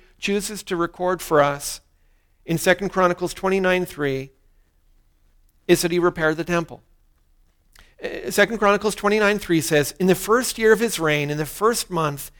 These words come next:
he opened the doors of the house of the Lord and repaired them." Now, uh, it's raining outside. Uh, I, I, I, I'm, I happen to have opened the door for some of you this morning. But what he was doing in, in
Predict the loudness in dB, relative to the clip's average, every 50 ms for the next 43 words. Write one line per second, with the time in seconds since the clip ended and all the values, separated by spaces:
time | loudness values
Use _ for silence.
0 | _ _ _ _ _ _ 6 6 6 6 4 2 2 2 2 2 4 4 4 4
1 | 4 2 -2 -4 -6 -4 -2 -2 -2 -2 -4 -4 -2 -2 2 2 4 4 4 2
2 | 0 -2 -6 _ _ _ _ _ _ -6 -2 -2 -2 -2 2 4 4 4 2 0
3 | -4 -10 -10 -16 _ _ _ _ _ _ _ _ _ _ _ _ _ _ _ _
4 | _ -20 -20 -20 -20 -20 -2 4 6 8 8 8 6 4 -2 -10 -20 _ _ _
5 | _ -6 -6 -6 -4 -8 -8 -10 -10 -14 -16 _ -2 -2 0 4 6 6 6 6
6 | 6 6 6 4 4 2 0 0 2 2 4 4 6 6 4 4 4 0 0 2
7 | 2 2 2 0 -2 -4 -4 -4 -4 0 _ 4 4 4 6 8 8 8 8 6
8 | 6 8 8 8 8 6 2 2 6 8 8 8 8 6 6 6 8 6 6 4
9 | 4 6 8 8 8 8 4 0 4 4 4 4 4 2 2 2 2 4 4 6
10 | 8 8 8 8 6 2 -2 -2 -2 0 0 2 0 2 2 2 2 2 0 -2
11 | 0 2 4 6 6 6 6 4 2 0 -4 -10 _ _ -20 -20 -20 _ _ _
12 | -20 -20 2 6 6 6 8 8 6 6 6 4 2 2 2 2 2 2 2 4
13 | 4 4 4 2 -2 -2 2 2 2 2 2 -2 -6 -2 0 2 2 2 2 0
14 | -2 -2 -4 -6 -8